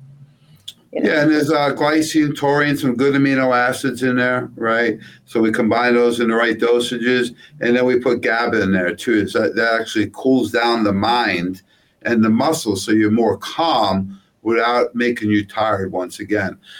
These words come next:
Speaker 2: And the nice thing about the sleep time is we add in some nutrients that you would normally l-, use about an hour before bed, right? So we're gonna add in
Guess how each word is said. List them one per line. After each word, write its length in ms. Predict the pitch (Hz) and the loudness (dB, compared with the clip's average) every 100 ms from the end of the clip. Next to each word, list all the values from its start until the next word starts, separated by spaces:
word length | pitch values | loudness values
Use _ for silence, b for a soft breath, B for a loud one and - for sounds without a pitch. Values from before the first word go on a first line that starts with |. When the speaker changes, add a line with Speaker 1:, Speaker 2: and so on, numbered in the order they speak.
| B B | B B
Speaker 2:
And 120 | 135 | 0
the 100 | 139 | 2
nice 300 | 143 180 185 | 2 0 0
thing 120 | 160 | 2
about 240 | 143 135 127 | 2 0 -4
the 80 | |
sleep 320 | 120 - - - | -4 0 0 0
time 240 | 156 139 | 0 0
is 120 | 131 | 0
we 240 | 135 147 165 | 2 2 2
add 140 | 175 | 2
in 100 | 170 | 0
some 220 | 160 143 | -2 0
nutrients 480 | 151 160 156 147 143 | 2 2 0 -2 0
that 160 | 135 117 | 0 2
you 100 | 131 | 2
would 200 | 135 139 | 2 -2
normally 440 | 202 214 202 175 | 0 2 2 4
l-, 260 | 151 151 143 131 | 4 4 2 2
use 360 | 143 139 139 - b | 2 4 2 -4 b
about 340 | - 117 131 123 | -4 0 0 0
an 60 | |
hour 240 | 123 123 110 | 0 0 0
before 400 | 113 104 104 95 | -2 -2 -4 -2
bed, 240 | 90 - - | -2 -4 -6
right? 320 | 104 107 139 | -2 -2 -2
So 160 | - 107 | -4 -4
we're 140 | 117 | 0
gonna 120 | 120 | 0
add 240 | 139 147 143 | 0 0 0
in 320 | 139 135 | 0 0